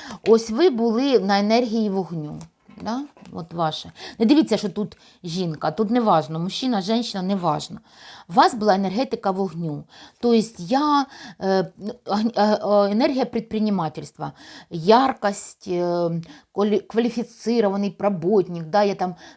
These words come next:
знаю, йду, в мене все, все в моїх руках такий, знаєте,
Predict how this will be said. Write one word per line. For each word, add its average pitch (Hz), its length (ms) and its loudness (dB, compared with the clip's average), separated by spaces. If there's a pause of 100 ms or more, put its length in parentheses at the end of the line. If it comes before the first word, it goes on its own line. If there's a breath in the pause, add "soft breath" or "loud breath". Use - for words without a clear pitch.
знаю, 190 680 0
йду, 190 320 -2
в 190 40 -2
мене 196 240 -2
все, 208 220 -2
все 220 340 0
в 202 80 0
моїх 208 340 0
руках 208 460 0
такий, 190 300 -4
знаєте, 196 440 -4